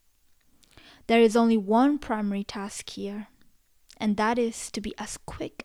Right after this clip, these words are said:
as possible in clapping our hands together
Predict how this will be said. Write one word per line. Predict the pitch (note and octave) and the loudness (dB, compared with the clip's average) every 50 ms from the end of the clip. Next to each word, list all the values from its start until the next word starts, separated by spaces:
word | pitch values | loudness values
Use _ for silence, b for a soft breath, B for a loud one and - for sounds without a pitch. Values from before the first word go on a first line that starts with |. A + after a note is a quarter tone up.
| _ | _
as | B3+ A#3 A3+ - - | -6 -6 -6 -10 -10
possible | - - A#3 A3+ - - A3 - A3+ A3 A3 A3+ - B B B B B B B | -10 -8 -8 -8 -8 -10 -10 -8 -6 -6 -6 -6 -8 B B B B B B B
in | A#3+ A3+ A3+ | 0 0 0
clapping | - - - B3+ B3 C#4+ - - D4 D4 D4 C#4+ | -2 -6 -6 -4 -4 -4 -4 -4 -4 -4 -2 -2
our | C#4+ C4+ B3+ | -4 -4 -4
hands | A#3 - A#3+ A#3+ A#3+ A#3 A#3 - - | -6 -4 -4 -2 0 0 -2 -2 -6
together | - A3+ - A3+ A3 A3 G#3+ A3+ A3 | -10 -8 -6 -6 -6 -6 -6 -6 -8